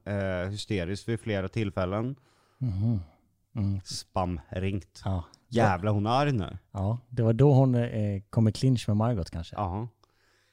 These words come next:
Speaker 1: I samband med att Margot och Roine hämtade, eh, Joakim vid träffen med pappan, eh, så blev de, eh, inbjudna på kaffe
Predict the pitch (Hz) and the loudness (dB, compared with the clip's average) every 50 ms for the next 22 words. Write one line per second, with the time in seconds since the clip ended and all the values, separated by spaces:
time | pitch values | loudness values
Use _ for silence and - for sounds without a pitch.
0 | _ _ _ - 131 - - 147 139 131 120 131 135 143 135 123 113 - 131 120 | _ _ _ -4 -2 0 0 2 2 2 4 2 2 2 2 2 0 0 0 0
1 | 117 113 107 107 110 - 113 110 110 110 104 98 95 95 98 113 110 104 92 - | 0 2 0 -2 -4 -4 -2 0 0 0 0 0 -2 -2 -2 -2 -2 -2 -4 -4
2 | - 101 98 92 110 117 123 123 117 - - 110 107 101 98 98 95 95 95 92 | -4 -4 -2 0 2 2 2 2 0 -2 -2 -2 0 0 0 0 0 -2 -2 -2
3 | 92 92 90 82 78 110 120 113 95 87 - 120 120 123 120 113 - - 113 101 | -2 -4 -4 -4 -2 0 0 2 0 0 -2 -2 -2 0 -2 -2 -2 -2 -2 -2
4 | - - 110 101 101 98 - 110 107 - _ - 113 123 135 160 175 160 _ _ | -2 -4 -4 -4 -4 -4 -4 -6 -8 -8 _ -4 -2 -2 -2 -4 -6 -10 _ _
5 | _ _ _ _ _ _ _ _ _ - 110 107 101 101 98 98 98 - - 127 | _ _ _ _ _ _ _ _ _ -4 -2 0 2 2 0 0 -2 -2 -2 -2
6 | 107 98 110 101 98 92 104 98 95 98 98 98 95 95 95 92 92 90 - 120 | -2 0 0 0 0 0 0 0 0 0 -2 -2 -2 -2 -2 -2 -4 -4 -2 0
7 | 120 107 101 92 95 92 90 87 98 110 117 117 110 - - 107 107 98 92 90 | 2 2 2 0 0 -2 -2 -2 -2 -2 -2 -2 -2 -4 -6 -6 -6 -4 -2 -2
8 | 87 85 - - - 113 - - - - 139 139 | -4 -4 -4 -6 -6 -6 -6 -6 -4 -2 -2 -2